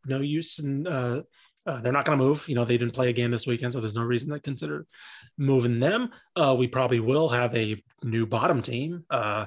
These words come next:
look at that, the I thirty-five rivalry just, uh, taking over.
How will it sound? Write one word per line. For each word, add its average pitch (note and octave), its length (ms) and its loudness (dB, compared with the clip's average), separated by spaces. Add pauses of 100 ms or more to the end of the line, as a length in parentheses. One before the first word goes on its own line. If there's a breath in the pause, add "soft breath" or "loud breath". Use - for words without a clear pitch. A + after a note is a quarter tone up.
(600 soft breath)
look D3+ 140 2
at D3 60 4
that, B2+ 180 4
the A#2+ 100 0
I A#2 80 2
thirty-five A#2+ 500 0
rivalry A#2 400 0
just, A2+ 300 -2
uh, D3+ 280 -6 (200)
taking B2 280 -2
over. D#3+ 500 -2